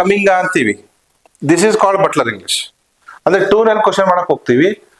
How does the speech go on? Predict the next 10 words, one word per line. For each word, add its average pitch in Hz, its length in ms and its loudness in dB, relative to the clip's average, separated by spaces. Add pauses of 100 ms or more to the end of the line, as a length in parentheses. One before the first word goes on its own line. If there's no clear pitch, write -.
(120)
ಅದು 208 400 0
ತಪ್ಪು. 143 600 0 (260)
ನೀನ್ 160 200 2
ಬರ್ತಾ 143 260 2
ಇದೀಯಾ 180 300 0
ಅಂತ 175 140 -6
ಹೇಳ್ಬೇಕಾದ್ರೆ 160 520 0
are 165 160 2
you 180 160 0
coming? 190 300 -4